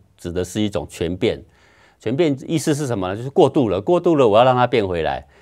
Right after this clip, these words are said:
有一种拨乱反正的意味哈，所以它有一种主持正义的啦，或者是才智公平的啦，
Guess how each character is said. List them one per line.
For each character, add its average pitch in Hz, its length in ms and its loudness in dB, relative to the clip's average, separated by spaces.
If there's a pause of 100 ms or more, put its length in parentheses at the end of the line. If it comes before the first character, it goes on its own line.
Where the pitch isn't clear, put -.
(320)
有 95 140 -6
一 117 180 0
种 98 300 -2
拨 127 160 0
乱 127 180 4
反 85 220 -4
正 101 200 -2
的 87 100 -6
意 90 240 -8
味 76 300 -6
哈， 73 120 -14
所 - 140 -8
以 104 40 -4
它 123 120 0
有 107 140 0
一 113 40 -4
种 78 480 -8
主 92 140 -12
持 104 180 -6
正 120 240 2
义 117 140 0
的 90 140 -4
啦， 82 140 -6
或 107 180 -4
者 87 100 -10
是 101 100 -10
才 - 240 -6
智 90 500 -8
公 101 240 -6
平 73 220 -10
的 73 140 -10
啦， 69 240 -14